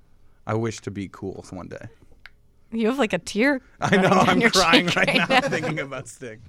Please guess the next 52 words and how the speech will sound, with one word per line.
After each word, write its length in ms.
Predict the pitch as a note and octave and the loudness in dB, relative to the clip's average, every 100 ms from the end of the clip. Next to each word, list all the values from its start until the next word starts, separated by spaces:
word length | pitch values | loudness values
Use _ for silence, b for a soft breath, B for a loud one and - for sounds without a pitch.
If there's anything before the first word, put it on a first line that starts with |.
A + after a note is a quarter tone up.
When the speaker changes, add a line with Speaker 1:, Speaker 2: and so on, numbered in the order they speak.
| B B B B B B B B - | B B B B B B B B -20
Speaker 2:
Sting's 340 | - A#3 C4+ | -8 -4 -4
amazing. 520 | B3 A#3 C4+ G3 E3 - - | -2 -4 -4 -6 -10 -12 -6
Speaker 1:
He's 80 | D#4+ | -6
a 40 | |
cool 140 | D#4+ F#4 | -4 -2
dude. 320 | G4 F#4 - - _ | -2 -2 -6 -18 _
Speaker 2:
Um, 400 | G3 F#3+ E3+ D#3 | 0 0 -2 -4
Speaker 1:
Knows 180 | D3+ C#3+ | -6 -4
how 80 | C3+ | -4
to 60 | |
play 140 | A#2+ A2+ | -4 -6
bass, 300 | G2+ G#2+ - | -4 -6 -6
Speaker 2:
have 80 | G3 | -4
Speaker 1:
knows 80 | A2 | -4
Speaker 2:
you, 60 | |
Speaker 1:
how 40 | A2+ | -4
to 80 | |
sing, 140 | G#2+ F3 | -4 -2
Speaker 2:
yeah. 220 | G3 E3+ | 0 -2
Speaker 1:
knows 160 | A#2 G#2+ | -4 -6
how 60 | |
to 60 | G2+ | -6
write 140 | G2+ | -6
songs. 260 | - G2+ A2 | -8 -10 -12
Speaker 2:
Tight, 300 | - G3 - | -6 -4 -4
for 120 | - | -8
sure. 180 | F3 F#3+ | -2 0
Was 200 | E3+ F3+ | 2 0
there, 160 | E3 E3+ | 0 0
like, 180 | D#3+ E3+ | 0 -2
a, 140 | E3 D#3 - | -4 -6 -12
a 80 | E3+ | -10
first 320 | - F3 - | -6 -6 -6
experience 480 | F3 - E3 D#3+ E3+ | -10 -6 -4 -4 -4
that 60 | - | -6
you 60 | |
had 160 | F3+ E3+ | -4 -4
listening 340 | E3 - F3+ F3 | -6 -8 -8 -8
to 60 | |
Sting 380 | F3 - F3+ F#3+ | -8 -8 -6 -4
as 100 | F3 | -4
a, 80 | E3+ - | -6 -8
as 120 | F3+ | -8
a 100 | E3+ | -8
wee 220 | E3 E3+ | -6 -6
boy? 380 | E3 D#3 D#3+ F3 - | -4 -4 -4 -4 -6
Speaker 1:
Uh, 420 | B2 A#2+ A#2 A2+ A2+ - _ | -4 0 2 0 -2 -8 _
listened 320 | A#2+ A#2+ C3 A#2+ | -8 -4 -4 -4
to 100 | A#2+ | -2
it 40 | |
a 60 | A2+ | -2
lot 300 | G#2+ F#2+ | -4 -6